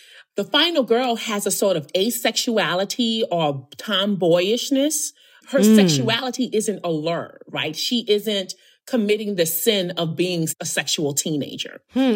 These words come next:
Speaker 2: Or she's a virgin, and so she's
Speaker 1: Or
Speaker 2: also,
Speaker 1: she's
Speaker 2: even
Speaker 1: a
Speaker 2: if,
Speaker 1: virgin.
Speaker 2: even if she does come off, uh, as very traditionally pretty or feminine, she is not exploring her sexuality with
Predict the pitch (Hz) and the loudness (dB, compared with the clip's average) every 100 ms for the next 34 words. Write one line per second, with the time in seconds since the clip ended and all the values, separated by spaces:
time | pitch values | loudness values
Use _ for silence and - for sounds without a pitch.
0 | 214 254 262 269 214 180 233 226 170 151 | 6 6 6 4 0 2 2 2 2 0
1 | 147 - 151 165 147 156 160 160 185 226 | -2 -4 -4 -4 0 2 2 2 0 2
2 | 185 - 196 208 208 226 214 233 254 254 | 2 4 2 2 -2 0 2 4 4 6
3 | 233 220 226 202 202 - 196 175 170 170 | 4 2 0 2 2 0 0 2 2 -2
4 | - 170 165 156 165 165 160 156 160 - | -6 -4 -4 -4 -2 -2 -4 -6 -6 -6
5 | 160 151 151 170 156 147 143 135 - 180 | -8 -10 -8 -6 -4 -4 -4 -6 -2 -2
6 | 170 151 139 135 - - - - 202 190 | -2 -4 -6 -8 -14 -20 -14 -8 -4 -2
7 | 180 - 165 156 143 - - - - 160 | -4 -6 -4 -4 -4 -10 -14 -16 -10 -6
8 | 160 160 156 - - - 170 - 175 180 | -2 -2 -2 -6 -12 -12 -12 -10 -4 -2
9 | 160 147 143 143 131 147 135 131 131 135 | -2 -4 -6 -8 -10 -10 -8 -6 -8 -8
10 | 127 | -10